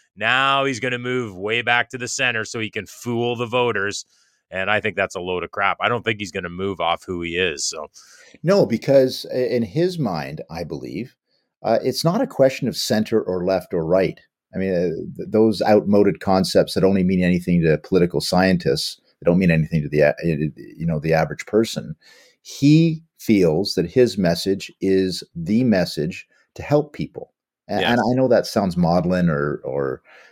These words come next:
Speaker 2: kitschy, but, but I just mean that he's, uh, it just happens, and you, you were mentioning this at the outset of the show,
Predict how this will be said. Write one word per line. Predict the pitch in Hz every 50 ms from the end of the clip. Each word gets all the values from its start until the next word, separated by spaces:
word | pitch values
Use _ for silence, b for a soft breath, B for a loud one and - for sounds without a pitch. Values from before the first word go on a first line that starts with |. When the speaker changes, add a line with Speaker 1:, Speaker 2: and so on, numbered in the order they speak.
| b b b - -
Speaker 2:
kitschy, | - - - 104 90 - - 95 92 87 82 - - - 98
but, | 85 - 95 90 85 - - -
but | 87 101
I | 98 101
just | 151 147 147 - -
mean | 135 127 123 117 107 98
that | 101 98 90 87 80 - _ _ _ _ _ _ _ _ _ _
he's, | _ _ - - - - 131 131 135 139 139 - - - - - - _ _ _ _ -
uh, | 92 95 - - - _ _ - - - - _
it | - - 95 87
just | 90 - 120 127 - -
happens, | - 123 131 147 143 101 87 - -
and | 87 90
you, | 90 98 104
you | 85 92 92
were | 92 92
mentioning | 98 95 - - 107 95
this | 95 87 -
at | 92 82
the | 92 90 87
outset | 90 90 - 104 92
of | 92
the | 92
show, | - - 139 104 90